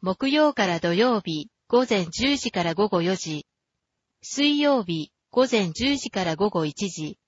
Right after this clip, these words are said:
午後四時から七時。クローバーコール。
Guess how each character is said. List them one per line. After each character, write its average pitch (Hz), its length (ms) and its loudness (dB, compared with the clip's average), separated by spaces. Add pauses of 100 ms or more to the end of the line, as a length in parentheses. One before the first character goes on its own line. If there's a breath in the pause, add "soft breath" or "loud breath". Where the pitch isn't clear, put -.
(460)
午 233 140 2
後 196 160 0
四 208 160 2
時 277 160 -2
か 185 140 -2
ら 147 120 -4
七 - 300 -8
時。 151 260 -12 (1000)
ク 220 140 0
ロ 285 200 6
ー 285 40 -2
バ 285 260 4
ー - 20 -20
コ 269 220 6
ー 226 40 4
ル。 160 240 -2